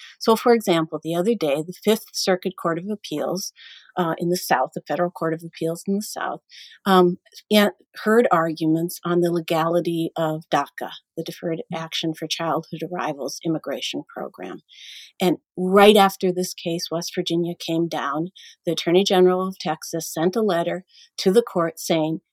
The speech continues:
"You need to see this opinion, West Virginia, because it supports our argument that daca is illegal. This is a major question on immigration that the agency has answered without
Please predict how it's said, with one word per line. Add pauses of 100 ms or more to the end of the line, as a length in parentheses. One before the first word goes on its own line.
(120)
"You
need
to
see
this
opinion,
West
Virginia,
because
it
supports
our
argument
that
daca
is
illegal.
This
is
a
major
question
on
immigration
that
the
agency
has
answered
without